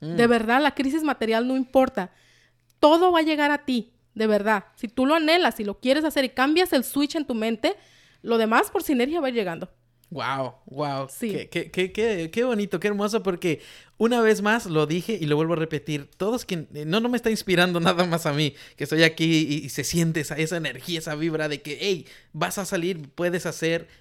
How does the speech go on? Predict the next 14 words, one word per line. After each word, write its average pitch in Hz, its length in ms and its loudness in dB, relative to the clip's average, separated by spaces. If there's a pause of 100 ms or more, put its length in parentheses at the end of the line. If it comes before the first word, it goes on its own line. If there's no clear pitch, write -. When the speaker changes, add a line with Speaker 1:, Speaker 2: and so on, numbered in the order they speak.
Speaker 1:
dale 165 360 2
para 156 160 2
adelante", 156 420 -2
sino 151 220 -4
que 156 100 -8
todos, 226 460 -2 (200)
toda 220 200 2
nuestra 214 240 -4
audiencia 151 420 -2
está 156 160 -4
recibiendo 165 540 -4
esta, 151 360 -6
esta 175 200 -4
motivación 160 800 0